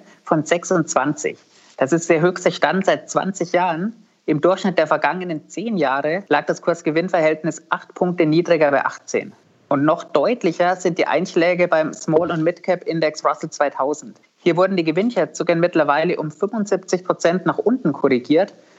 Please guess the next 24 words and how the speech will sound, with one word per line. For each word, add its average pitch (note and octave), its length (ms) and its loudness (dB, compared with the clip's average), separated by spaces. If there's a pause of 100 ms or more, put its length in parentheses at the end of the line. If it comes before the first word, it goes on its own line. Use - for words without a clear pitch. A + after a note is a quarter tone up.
(180)
Damit D#3+ 280 0
würden F#3 200 2
die E3 100 0
Gewinne F3+ 320 0
so F#3 120 -4
niedrig F3 420 0
ausfallen F3+ 760 -2 (100)
wie D#3+ 60 -4
seit D#3 280 0
der F3+ 80 2
Finanzkrise D3 640 -2
nicht G2 280 -8
mehr. G#2+ 240 -6 (400)
In D#3+ 100 4
der D3+ 80 4
Folge F3 360 2
haben F3+ 220 0
wir E3+ 80 0
hier F#3+ 280 -2
ein E3+ 120 -6
Kurs-Gewinn-Verhältnis F3+ 1160 -2
auf D3+ 180 -4
Basis E3+ 360 0
der D3+ 140 0